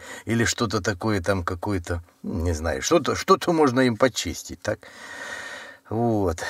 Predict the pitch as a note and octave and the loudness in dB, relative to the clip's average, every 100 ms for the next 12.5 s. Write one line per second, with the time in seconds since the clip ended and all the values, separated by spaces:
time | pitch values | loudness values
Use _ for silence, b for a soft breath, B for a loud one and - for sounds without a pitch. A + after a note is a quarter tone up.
0 | B - C#3+ - A#2 F#2 B B B B | B 0 0 2 2 2 B B B B
1 | B B B B _ _ C3+ B2+ - A#2+ | B B B B _ _ -2 0 0 0
2 | F#2 F#2 E2 E2+ - - A2 D#3 A2+ D#2 | 2 0 -2 -6 -8 -8 2 4 4 4
3 | - - - - B B B B B - | -4 -6 -10 -14 B B B B B 0
4 | D#3 C#3 C#3+ - D3 - C#3 A#2+ B2 C3+ | 4 6 4 4 2 4 2 2 0 2
5 | A#2+ A2+ B2+ A#2+ - B B B B B | 2 0 -2 -4 -8 B B B B B
6 | B B _ G2+ B2 B2+ B2 - C#3+ C#3+ | B B _ -2 2 2 0 0 6 8
7 | B2 G#2+ F2 - A2 C#3+ A#2 G2 G#2+ G#2 | 8 2 0 0 2 4 4 4 4 2
8 | G2 A#2+ G2+ F2 F#2+ - G2 G2 G2+ G#2+ | 4 4 4 0 -4 -2 -2 -2 -2 4
9 | B2+ A2 E2+ D#2+ F#2+ - B B B B | 4 4 0 -6 -12 -20 B B B B
10 | B - F2 D#2+ - - A2+ - - C#3+ | B -8 -6 -6 -6 -2 0 0 0 4
11 | C3 G#2+ G#2+ F#2+ A2+ A2+ D3 A2 F#2+ - | 4 4 -4 -2 2 4 4 2 -4 -2
12 | G2+ G#2+ G#2 G2+ F2+ | 0 2 0 -2 -4